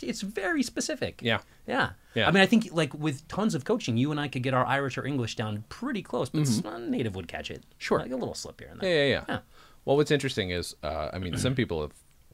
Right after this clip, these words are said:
Speaker 2: there, there are, I'm, I'm gonna have to look up these articles more, and, uh, so I'm not totally talking out of my ass, but there, they, they have said that the English accent a few hundred years ago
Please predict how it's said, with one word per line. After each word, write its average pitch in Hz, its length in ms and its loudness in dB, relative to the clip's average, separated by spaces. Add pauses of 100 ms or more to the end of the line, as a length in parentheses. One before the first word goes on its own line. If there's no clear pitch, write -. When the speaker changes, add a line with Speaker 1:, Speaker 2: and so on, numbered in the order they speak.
(100)
Speaker 2:
there, 92 280 -2
there 170 280 8
are, 180 280 12
I'm, 180 160 2
I'm 208 80 4
gonna 254 100 8
have 220 100 6
to 208 80 8
look 143 200 6
up 113 100 2
these 98 140 -2
articles 80 380 -2
more, 80 200 -2
and, 78 100 -4
uh, 78 160 -4
so - 160 -4
I'm 90 80 -2
not 92 160 -4
totally 85 220 -4
talking 87 240 -2
out 80 80 -2
of 78 40 -4
my 78 140 -2
ass, 82 340 -4
but 123 200 2 (420)
there, 180 320 6 (120)
they, 170 320 8
they 165 220 8
have 170 220 8
said 143 260 8
that 131 160 6
the 127 220 6
English 123 340 4
accent 113 520 4 (140)
a 117 80 2
few 117 200 2
hundred 110 260 0
years 110 200 2
ago 95 340 2